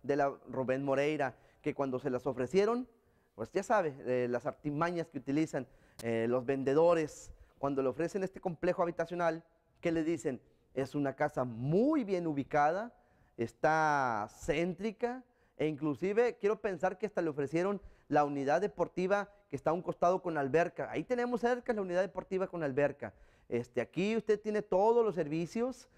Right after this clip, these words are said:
eh, tiene áreas verdes muy bonitas, ahí en la maqueta se veía muy bonito. Pero ya te vas a vivir este tipo de fraccionamientos, ¿y qué te encuentras?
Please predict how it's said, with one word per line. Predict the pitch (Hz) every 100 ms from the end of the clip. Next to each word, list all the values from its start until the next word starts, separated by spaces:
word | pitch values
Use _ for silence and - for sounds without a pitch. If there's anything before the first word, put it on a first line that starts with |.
| - _
eh, | - 120 117
tiene | 160 180
áreas | 185 175 147
verdes | 170 165 165
muy | 147 160
bonitas, | 151 143 160 185 226 233
ahí | 143 151
en |
la | 214
maqueta | 220 180 170 165 208
se | 185
veía | 147 151
muy | 160 160 165
bonito. | 165 175 190 - - _ _ _ _ _ -
Pero | 120
ya | 151
te | 190
vas | 220 240
a |
vivir | 220 214
este | 226 220
tipo | 220 214 226
de | 208
fraccionamientos, | 202 214 202 220 208 208 202 -
¿y | 165
qué | 190
te | 190
encuentras? | 190 202 190 170 -